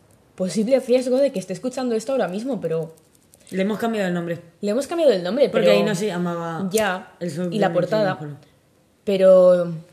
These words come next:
Speaker 1: eh, me parece una violación de mi privacidad.
Speaker 2: Sí, lo
Speaker 1: Y
Speaker 2: es.
Speaker 1: luego nunca me co-, nunca me dijo, en plan, lo escuché en secreto, nunca me dijo, me dijo nada al respecto. Pero aún así,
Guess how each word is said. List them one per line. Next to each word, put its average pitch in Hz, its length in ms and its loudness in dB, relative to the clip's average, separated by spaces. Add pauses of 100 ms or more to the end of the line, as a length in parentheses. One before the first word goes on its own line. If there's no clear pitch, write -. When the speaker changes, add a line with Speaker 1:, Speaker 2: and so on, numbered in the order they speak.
(140)
Speaker 1:
eh, 190 120 -8
me 196 100 -2
parece 180 260 -4
una 262 100 -2
violación 220 420 -2
de 226 60 -6
mi 240 100 -6
privacidad. 226 480 -12 (380)
Speaker 2:
Sí, - 340 -8 (360)
lo 165 140 -6
Speaker 1:
Y - 20 2
Speaker 2:
es. 226 60 4
Speaker 1:
luego 294 180 4
nunca 262 240 -2
me 330 140 -6
co-, 196 160 -4
nunca 208 340 -2
me 226 80 -2
dijo, 214 180 -6
en 208 60 0
plan, 185 140 -2
lo 190 40 -2
escuché 196 220 -8
en 214 60 -6
secreto, 175 420 -4
nunca 165 180 -4
me 185 100 0
dijo, - 180 -8
me 180 160 0
dijo 170 160 -4
nada 170 240 -6
al - 80 -8
respecto. - 500 -2 (260)
Pero 185 140 0
aún 165 80 -6
así, 220 440 -8